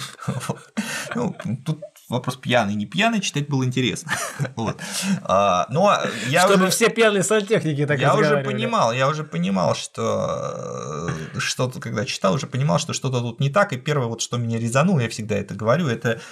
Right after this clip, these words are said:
Speaker 1: значит, э, долгие словопрения, э, Валентина Савича на тему, что «Да, вот у нас нет доказательств, что Александра Федоровна спала с Распутиным, но посмотрите на ее письма.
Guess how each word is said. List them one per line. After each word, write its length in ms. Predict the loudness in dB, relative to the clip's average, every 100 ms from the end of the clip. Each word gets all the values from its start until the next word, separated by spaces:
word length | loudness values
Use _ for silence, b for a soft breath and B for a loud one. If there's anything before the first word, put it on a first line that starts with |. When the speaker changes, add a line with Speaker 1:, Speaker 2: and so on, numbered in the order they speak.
| B
Speaker 1:
значит, 280 | -8 -8 -6
э, 140 | -4 -4
долгие 480 | 0 0 0 -4
словопрения, 920 | -4 -4 0 0 0 -2 -2 -2 -2 -4
э, 680 | -6 -6 -6 -6 -6 -6 -6
Валентина 480 | -4 -4 -2 -4
Савича 420 | 0 2 2 -2 -4
на 120 | -4
тему, 280 | -2 -2 -4
что 200 | -6 -4
«Да, 220 | 2 4
вот 140 | 2 -6
у 20 |
нас 160 | -6 -2
нет 180 | 0
доказательств, 580 | 0 2 2 2 -4 -8
что 100 | -8
Александра 420 | -8 -6 -6 -6
Федоровна 420 | -6 -6 -4 -4 -6
спала 380 | -2 0 2 -2
с 80 | -6
Распутиным, 640 | -10 -8 -8 -4 -2 0
но 140 | 0
посмотрите 580 | -2 -2 0 0 0 0
на 80 | 0
ее 240 | 2 2 2
письма. 560 | 2 0 2 -2 -2